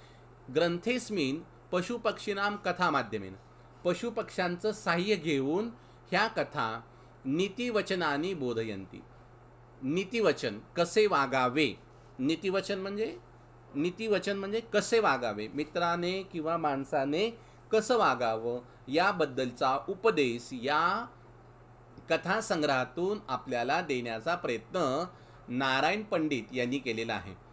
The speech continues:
आता यदा कदाचित, अ, यावरचा जर समजा एखाद्या वेळेस पॅरेग्राफ आला तर आपल्याला माहीत असावं की व्यसने मित्र परीक्षा या पाठातून की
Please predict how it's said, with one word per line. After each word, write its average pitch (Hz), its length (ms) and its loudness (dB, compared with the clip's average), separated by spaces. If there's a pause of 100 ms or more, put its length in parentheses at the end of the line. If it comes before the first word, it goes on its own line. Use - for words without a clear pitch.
(240)
आता 156 180 0
यदा 175 240 2
कदाचित, 170 540 0 (420)
अ, 123 320 0 (100)
यावरचा 165 420 2
जर 165 140 0
समजा 165 260 -2
एखाद्या 160 160 -2
वेळेस 165 140 -2
पॅरेग्राफ 165 480 2
आला 170 220 2
तर 151 140 -2
आपल्याला 165 240 0
माहीत 175 220 0
असावं 117 340 -2
की 156 200 -6
व्यसने 160 360 0
मित्र 156 260 -4
परीक्षा 156 600 -4 (1160)
या 147 160 4
पाठातून 151 640 0
की 170 420 -4